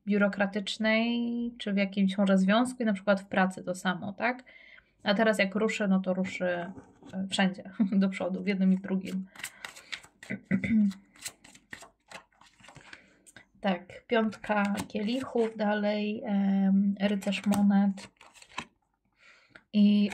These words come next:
rydwan. <clears throat> No właśnie, może być tak, że, em, też mieliście taką energię trochę płakania nad rozlanym mlekiem.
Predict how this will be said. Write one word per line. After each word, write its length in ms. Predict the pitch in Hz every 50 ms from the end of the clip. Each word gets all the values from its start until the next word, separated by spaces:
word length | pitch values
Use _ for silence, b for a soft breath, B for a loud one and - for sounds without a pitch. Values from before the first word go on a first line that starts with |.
| - - -
rydwan. 560 | 196 190 190 185 175 - 185 208 262 320 - - - _ _ _ -
<clears throat> 640 | - - - - 285 269 240 208 202 196 - - B B B B B B B B B B B _ _ -
No 100 | 220 220
właśnie, 560 | 208 208 190 185 190 - - 208 208 - 208
może 220 | 220 247 254 254 247
być 180 | 254 254 -
tak, 260 | - 220 226 226 220 220
że, 480 | 208 214 214 214 214 214 214 214 - - - _ _ _ _ _
em, 640 | - - - 214 208 208 208 208 208 208 208 208 196 B B B B B B B _ _ _ _ _ _ - B B B B B B B B -
też 160 | 254 254 -
mieliście 200 | 277 285 277 262
taką 320 | 254 254 262 262 240 233
energię 360 | 214 226 226 240 247 240 240
trochę 360 | 233 - 220 220 208 208 202 190 - - - - - - 190 - -
płakania 420 | - 208 202 220 220 208 208 202
nad 160 | 202 196 190
rozlanym 460 | 196 196 190 196 196 196 196 190 190 190
mlekiem. 680 | 190 185 190 190 185 - 190 190 190 190 208 202 202